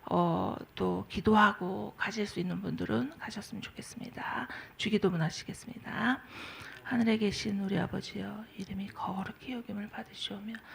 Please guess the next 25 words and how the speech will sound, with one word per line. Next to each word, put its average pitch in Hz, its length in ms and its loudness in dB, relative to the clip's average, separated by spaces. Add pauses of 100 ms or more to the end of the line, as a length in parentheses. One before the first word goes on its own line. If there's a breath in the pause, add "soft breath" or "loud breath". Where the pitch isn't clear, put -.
(280 loud breath)
나라의 196 380 -4
마옵시며 196 600 -6 (420)
뜻이 240 220 -8
하늘에서 226 420 -4
이루어진 214 460 -8
것 214 160 -12
같이 - 320 -18 (160)
땅에서도 - 460 -10
이루어지고 - 1900 -12
우리에게 214 360 -2
일용할 240 400 -2
양식을 226 420 -4
주옵시고 - 480 -12 (260)
우리가 214 380 -4
우리에게 220 380 -6
죄진 208 460 -2
자를 226 280 -8
사해 247 220 -8
준 208 240 -6
것 220 180 -12
같이 - 340 -18 (460 loud breath)
우리의 202 200 2
죄를 202 280 -4
사하여 226 380 -6
주옵시고 - 500 -10